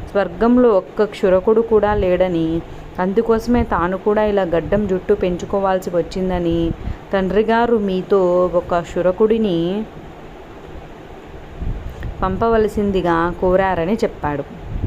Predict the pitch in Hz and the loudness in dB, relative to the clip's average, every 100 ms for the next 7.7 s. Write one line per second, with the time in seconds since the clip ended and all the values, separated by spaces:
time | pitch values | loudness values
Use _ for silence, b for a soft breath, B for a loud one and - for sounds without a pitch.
0 | - - - - - - - - - - | -8 -12 -16 -8 -4 -4 -6 -12 -12 -14
1 | - 208 208 196 202 226 240 233 214 180 | -6 -2 0 2 0 2 2 2 2 0
2 | 170 202 196 - - 214 233 240 247 220 | 2 2 2 -2 -2 -2 2 0 2 -2
3 | 185 196 156 160 160 - 175 175 175 180 | -2 -6 -2 -2 -2 -2 -2 -2 0 -2
4 | 180 233 208 185 - 208 226 220 226 220 | 0 0 0 -4 0 -2 0 0 0 0
5 | 196 185 196 180 190 - 185 185 214 208 | -4 -2 -4 -2 -6 -2 0 2 2 2
6 | 175 175 B B B - 202 226 220 214 | 2 -2 B B B -6 -2 0 2 2
7 | 185 180 196 202 196 180 147 | 2 2 0 0 -2 -2 -2